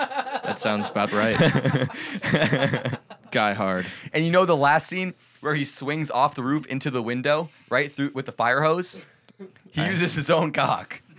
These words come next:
Speaker 2: He uses his own cock.
Speaker 1: He loves that part about the fucking fire hose. He loves that part.
Speaker 2: Uh,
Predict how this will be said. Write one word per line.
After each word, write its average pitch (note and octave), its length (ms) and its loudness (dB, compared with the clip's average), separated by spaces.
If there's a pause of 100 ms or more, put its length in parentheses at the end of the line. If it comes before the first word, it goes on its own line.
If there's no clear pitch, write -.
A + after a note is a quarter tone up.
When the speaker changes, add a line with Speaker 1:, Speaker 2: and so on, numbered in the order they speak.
(140)
Speaker 2:
He D3+ 100 -8
uses D#3 240 -4
his D3 160 -4
own C#3+ 240 0
cock. G#2+ 380 -2 (140)
Speaker 1:
He A#2+ 120 -2
loves A#2 240 2
that A2 180 2
part G#2+ 380 0
about G2+ 240 -2
the G#2 120 -6
fucking G#2 420 -4
fire G#2 320 0
hose. G2+ 480 -4
He B2 160 -2
loves A2 260 0
that G2 220 -4
part. F#2+ 240 -2 (1700)
Speaker 2:
Uh, A#2+ 340 0